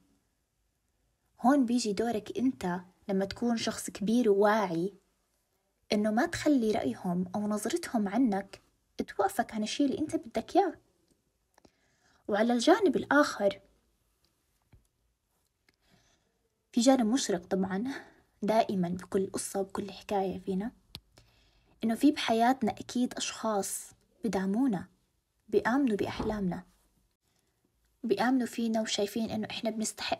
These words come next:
كل شيء حلو ومنيح. في أشخاص لدرجة قد إيه هم شايفين إن إحنا عنا قدرات لا محدودة، بياخدوا إيدينا،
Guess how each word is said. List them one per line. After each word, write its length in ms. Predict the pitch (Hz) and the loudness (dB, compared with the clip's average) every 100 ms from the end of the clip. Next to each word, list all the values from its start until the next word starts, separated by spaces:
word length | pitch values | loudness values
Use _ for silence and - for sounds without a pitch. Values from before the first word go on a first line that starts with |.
| - | -4
كل 140 | - 370 | 2 4
شيء 160 | 302 | 4
حلو 240 | - 302 262 | 2 2 2
ومنيح. 600 | 226 269 277 - - _ _ _ - - - _ - | 0 0 -2 -6 -18 _ _ _ -20 -20 -20 _ -6
في 160 | - | -4
أشخاص 400 | - - 269 294 | -2 2 2 2
لدرجة 380 | 233 233 254 233 | -2 0 0 0
قد 140 | - - | -4 0
إيه 160 | 254 285 294 | 2 2 2
هم 440 | 277 202 196 226 - _ _ _ - | 0 2 0 -2 -10 _ _ _ -4
شايفين 380 | 220 208 220 | -2 -2 -2
إن 120 | 214 196 | -4 -2
إحنا 280 | - 220 | -2 -2
عنا 320 | 214 208 214 208 | -2 -2 -4 -4
قدرات 580 | - 196 208 262 269 | -4 0 4 4 4
لا 100 | 320 | 0
محدودة، 640 | 202 202 196 214 185 180 196 _ _ _ _ - | -2 -4 -2 -2 0 0 -2 _ _ _ _ -2
بياخدوا 360 | 226 247 - 214 | 2 2 2 -2
إيدينا، 480 | 202 208 220 285 | 2 2 2 -2